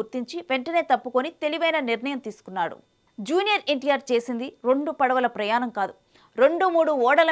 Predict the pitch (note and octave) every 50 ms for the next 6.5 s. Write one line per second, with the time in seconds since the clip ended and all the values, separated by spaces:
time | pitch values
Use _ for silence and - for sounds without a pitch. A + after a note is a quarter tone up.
0 | D4 C#4+ C4+ C4+ C4+ - C4 A3+ A#3 A#3 C4 - - - - _ _ _ _ _
1 | _ _ _ _ _ - G3+ B3 C4 C4+ D4 D4 D#4+ E4+ E4+ - - G#3+ A3+ A#3+
2 | - C4 - A#3+ A#3 A3 - C4 C#4+ C#4 - C#4 C4+ A#3+ C#4 C#4+ D4 C#4 C#4 C4
3 | C4+ C4+ A#3+ A3+ G3+ A#3 A3+ - G#3 F3 - E3 - _ _ _ _ _ _ _
4 | _ - G3+ C#4 D4+ E4 F4+ F4 F#4 F#4 F#4 F4+ F4+ F4 D4 C#4 C4 C#4 D#4+ E4
5 | D#4+ D#4+ D#4 D#4+ D4+ A#3+ G#3 A#3+ A3+ A#3+ C#4 D4 C4+ B3 C4 B3+ B3+ C#4+ C4+ C#4
6 | C#4+ C4+ B3+ - A3 A3 A3 - C#4 C#4